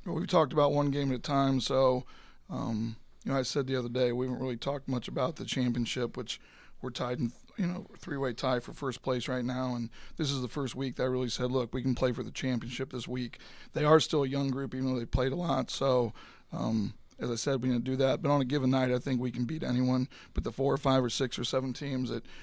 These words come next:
you guys were talking about this year, it's in the area that are all really good, can also beat anybody on any given night. So I, I just think we have to understand that. Their coaches are telling them the same thing, that, um, it, it's a really tough area for us, especially in our sectional.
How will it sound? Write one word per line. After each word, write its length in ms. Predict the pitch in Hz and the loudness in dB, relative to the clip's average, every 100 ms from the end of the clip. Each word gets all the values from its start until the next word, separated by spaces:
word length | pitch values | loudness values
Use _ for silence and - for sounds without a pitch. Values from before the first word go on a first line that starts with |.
| - 175 | -10 -2
you 100 | 143 | 2
guys 220 | 139 120 | 2 2
were 60 | |
talking 360 | 113 143 147 135 | 2 2 2 2
about 220 | 131 120 | 2 2
this 180 | 123 - | 0 -2
year, 80 | 135 | -2
it's 140 | 113 | 2
in 100 | 127 | 4
the 100 | 123 | 6
area 200 | 127 131 | 4 4
that 100 | 120 | 2
are 40 | 123 | 2
all 120 | 123 | 2
really 220 | 127 127 | 2 2
good, 200 | 131 131 | 2 0
can 120 | 135 | 2
also 260 | 123 131 123 | 2 2 0
beat 180 | 123 120 | 2 4
anybody 300 | 117 113 117 | 4 4 4
on 160 | 113 | 6
any 80 | 117 | 4
given 300 | 110 - 117 | 2 0 2
night. 240 | 117 113 | 2 0
So 380 | - 120 117 110 - - - - | -2 -4 -4 -4 -8 -16 -14 -8
I, 180 | - 131 | -6 -4
I 20 | |
just 160 | 117 131 | -2 0
think 160 | 127 | 2
we 100 | 135 | 2
have 120 | 131 | 0
to 80 | - | 4
understand 520 | 127 123 - 123 127 | 4 4 2 2 4
that. 220 | 127 165 156 | 4 0 -2
Their 140 | - | -4
coaches 360 | - 123 - 120 | -2 -4 -4 -8
are 60 | |
telling 320 | 117 135 127 | -2 2 4
them 120 | 123 123 | 4 2
the 60 | |
same 300 | - 127 120 | 2 2 2
thing, 380 | - 127 123 120 | 2 2 2 2
that, 180 | 120 - - - - | 0 -4 -12 -18 -8
um, 220 | - 151 123 | -2 0 0
it, 140 | 131 | 0
it's 180 | 127 120 | -2 -2
a 40 | |
really 200 | 131 127 | 0 0
tough 280 | 127 - 120 | 4 4 4
area 280 | 127 127 127 | 4 4 2
for 220 | - 127 | 2 2
us, 160 | 113 - | 2 -2
especially 460 | - 135 - - | -2 2 2 2
in 80 | 151 | 2
our 100 | 156 | 0
sectional. 600 | - 135 - - 131 120 | 2 2 2 2 2 2